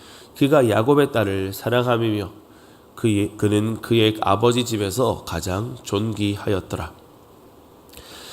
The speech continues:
하몰과 그의 아들 세겜이 그들의 성읍 문에 이르러 그들의 성읍 사람들에게 말하여 이르되, "이 사람들은 우리와 친목하고 이 땅은 넓어 그들을 용납할 만하니,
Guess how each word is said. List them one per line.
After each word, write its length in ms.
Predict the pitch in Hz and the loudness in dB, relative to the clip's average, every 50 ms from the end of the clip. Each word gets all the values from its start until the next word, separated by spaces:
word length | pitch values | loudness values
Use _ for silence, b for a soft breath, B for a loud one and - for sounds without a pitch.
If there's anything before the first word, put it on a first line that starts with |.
| B B - | B B 0
하몰과 380 | - 135 143 160 165 160 165 | 2 4 6 6 6 4 4
그의 160 | - 147 156 151 | 4 4 4 6
아들 200 | 139 135 143 143 | 6 4 4 0
세겜이 600 | 139 - - 135 143 143 127 123 117 101 - - - | -2 -2 -4 -2 0 0 0 0 0 -2 -4 -4 -2
그들의 300 | - 110 107 113 113 113 | -2 0 2 2 2 2
성읍 360 | 113 - 131 131 131 139 135 | 2 0 -2 0 0 0 0
문에 280 | 113 107 104 101 110 123 | 0 0 0 2 2 2
이르러 480 | 117 104 95 98 104 107 92 85 101 B B B B B B - - | 2 2 0 0 0 0 0 -2 -6 B B B B B B -8 -4
그들의 280 | - 101 98 104 104 | -4 -2 0 0 0
성읍 340 | 104 - - 135 143 151 143 | 0 0 0 2 2 2 0
사람들에게 800 | 147 - - 95 110 131 151 147 139 135 127 117 117 117 113 104 | -2 -2 0 2 2 2 2 2 2 2 2 2 2 0 0 0
말하여 380 | 98 95 90 90 92 107 127 | -2 -2 -2 0 0 2 2
이르되, 360 | 127 101 95 90 - 85 85 - - - - - B B B B B B B B B B B B | 2 0 0 -4 -6 -8 -10 -12 -18 -20 -20 -20 B B B B B B B B B B B B
"이 120 | - 143 147 | 2 4 4
사람들은 840 | 139 147 135 143 147 143 139 135 135 143 139 120 104 95 - - - | 4 4 4 4 4 4 2 2 4 4 4 2 0 -2 -6 -6 -2
우리와 400 | - 123 135 143 139 135 135 131 | 0 2 4 6 6 6 4 4
친목하고 960 | - - - - 139 143 139 135 127 - - 117 113 110 110 98 85 82 - - | 0 -2 -2 -2 0 2 2 0 0 0 0 0 0 2 0 0 -2 -4 -6 -4
이 180 | - 120 113 - | -4 -4 -2 0
땅은 320 | 113 123 127 127 127 120 | 2 2 4 4 2 2
넓어 540 | 107 110 120 131 127 123 110 - - - - | 2 2 2 2 2 2 0 0 -2 -6 -8
그들을 540 | - - 101 95 101 104 113 123 110 - - | -6 -6 -4 -2 -2 0 0 0 0 -2 -2
용납할 680 | 95 98 104 120 120 117 120 117 117 - - 117 117 | -2 -2 -2 0 2 2 2 2 0 0 0 0 2
만하니, 600 | 113 117 120 117 113 113 104 113 127 113 92 - | 2 4 2 2 2 0 0 0 0 0 -2 -6